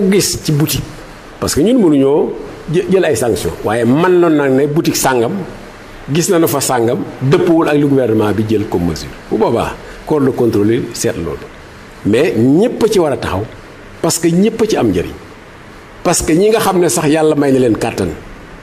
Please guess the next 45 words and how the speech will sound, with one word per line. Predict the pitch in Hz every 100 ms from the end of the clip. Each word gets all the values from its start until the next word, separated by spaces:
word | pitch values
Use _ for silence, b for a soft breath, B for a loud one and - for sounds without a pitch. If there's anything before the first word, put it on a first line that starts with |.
| - -
am | 196 208
nañu | 190 185
ay | 160
mbokk | 135 156 156 147
yoo | 139 123
xam | 113
ne | 120 139
toujours | 156 165
ñu | 170
ngi | 165 160
yaakaar | 139 123 107
ci | 104
ñoom. | 104 - - - - - - -
Kon | 139
ñu | 135 -
appliquer | 190 233 220 202
mesure | 196 160 156
pour | - 165
mu | 165 151 - - -
njëg | 135 143
gën | 127 135
a |
wàcc, | 117 214 - - - - - -
je | -
crois | 107 110
que | 113 110 -
ñépp | 135 165 160
a |
ci | - -
am | 107 110
intérêt. | 120 104 87 101 - -
Donc | 98 110
ñun | 135 131 123 131
ñépp, | 185 - - - - - 107
gouvernement | 120 147 143 135 127 131 -
ak | 123 - - - - -
citoyen | - 156 147 123 104
simple, | 104 98 - - - -
nañ | 104 107
ci | 104
taxaw | - 104 113 113 -
pour | 95
que | 107
mesure | 101 101 104
yooyu | 98 85 87